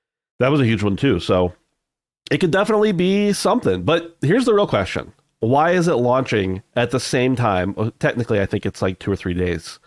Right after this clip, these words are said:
uh, before Helldivers two. These are both at least somewhat I don't, I don't know if Foam Stars is at all funded by Sony. I guess it technically is if it's on P S Plus,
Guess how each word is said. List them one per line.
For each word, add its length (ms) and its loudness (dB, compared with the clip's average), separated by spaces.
uh, 200 0
before 320 -2
Helldivers 600 -2
two. 320 -6
These 220 0
are 80 2
both 400 2
at 140 0
least 360 0
somewhat 1200 0
I 80 2
don't, 340 0
I 80 0
don't 160 2
know 160 4
if 80 0
Foam 240 2
Stars 260 0
is 140 -2
at 80 0
all 180 2
funded 340 -2
by 120 0
Sony. 360 -4
I 80 0
guess 220 0
it 120 -4
technically 440 0
is 160 0
if 120 -6
it's 120 -4
on 140 -2
P 120 -6
S 120 -8
Plus, 480 -6